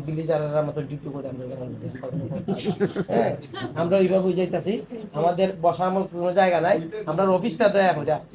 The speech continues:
একটু সংস্কার করে দিতে হয়। একটা জিনিস নিয়ে আলাপ আলোচনা করতে তো অন্তত পক্ষে একটা জায়গা লাগে, একটা অফিস লাগে, একটা পরিবেশ লাগে, এইটা। আর একটা ফার্ম অয়েল বাগান আছে কেন, সুন্দর একটা জায়গা, ওই যে আমরা হুজুরের দোকানের এই পাশে, পশ্চিম পাশে,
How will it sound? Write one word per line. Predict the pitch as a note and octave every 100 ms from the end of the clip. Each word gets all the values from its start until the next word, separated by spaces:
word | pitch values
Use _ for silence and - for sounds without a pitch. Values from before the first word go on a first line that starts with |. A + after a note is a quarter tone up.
| -
একটু | D#3 F3
সংস্কার | G3+ G3+ - D#3+
করে | D#3 F#3
দিতে | E3 E3
হয়। | D#3+
একটা | D#3 A3+
জিনিস | G3+ A3 -
নিয়ে | A3+
আলাপ | F#3 F3
আলোচনা | F#3 F#3 G3 G3+
করতে | A3 A3+
তো | G3
অন্তত | G3 E3 F3
পক্ষে | F3 E3+
একটা | E3+ E3
জায়গা | E3+ D#3+
লাগে, | D3 - - - A#2 D3+
একটা | F3+ E3
অফিস | E3 E3 E3+
লাগে, | D#3+
একটা | D3+ E3 F3
পরিবেশ | D#3 D#3 - C3
লাগে, | A#2+ A#2 _ - D3+
এইটা। | C3 D#3 - - - B2+
আর | D#3
একটা | G3+ G3
ফার্ম | F3 G#3
অয়েল | G#3+ G#3
বাগান | G#3 G3 F3
আছে | D3+ F#3+
কেন, | G3+ A#3 C#4 - -
সুন্দর | G3+ G3 G3 F3
একটা | - G3 F#3+
জায়গা, | E3+ G#3 C4+ - -
ওই | D3+
যে | F3 D#3+
আমরা | D#3 E3
হুজুরের | E3 D#3+ F3+ E3+
দোকানের | E3+ F3 D#3 D#3
এই | F3
পাশে, | D#3 D#3+ D#3
পশ্চিম | E3 F#3+ E3
পাশে, | E3+ E3+